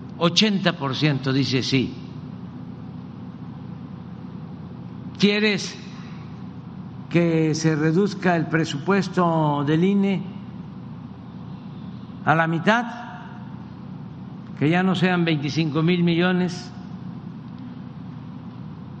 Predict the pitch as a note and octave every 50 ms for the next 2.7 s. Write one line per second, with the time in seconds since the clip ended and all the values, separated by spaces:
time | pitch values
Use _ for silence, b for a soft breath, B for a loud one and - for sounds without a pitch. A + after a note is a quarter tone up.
0 | - - - - - - - - - - - - - - - - - - - -
1 | D3+ D3+ D3+ - G3 F#3+ F#3 E3 F3 E3+ - C#3 C#3+ B2 G2 - D#3 D#3 - D3+
2 | C#3+ C#3+ C3 G#2 C#3 C#3 - - D3+ E3 D3+ C3+ A2+ G2